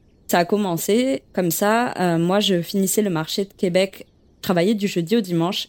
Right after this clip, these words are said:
Et elles, elles étaient, euh, étudiantes, donc, euh, lundi, vendredi. Et le samedi soir, quand je terminais à vingt-deux heures le marché de Noël, après avoir passé la journée à moins vingt,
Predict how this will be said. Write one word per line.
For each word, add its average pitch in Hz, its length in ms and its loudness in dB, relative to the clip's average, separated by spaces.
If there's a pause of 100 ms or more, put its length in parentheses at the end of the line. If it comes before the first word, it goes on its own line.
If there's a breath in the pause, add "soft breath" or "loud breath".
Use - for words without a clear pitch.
Et 165 60 0
elles, 175 120 0
elles 165 160 0
étaient, 156 360 0
euh, 135 240 -2
étudiantes, 175 440 -2
donc, 147 200 -2
euh, 143 260 2
lundi, 156 420 0
vendredi. 151 560 -2 (160)
Et 190 80 4
le 175 140 2
samedi 196 420 0
soir, 233 240 -2
quand 170 160 0
je 160 80 -6
terminais 190 360 0
à 185 80 2
vingt-deux 196 360 0
heures 202 100 2
le 196 60 -2
marché 175 280 -2
de 190 40 0
Noël, 196 220 2
après 165 240 -2
avoir 151 180 -2
passé - 240 -2
la 175 140 0
journée 185 260 0
à 180 100 0
moins 165 280 2
vingt, 185 260 0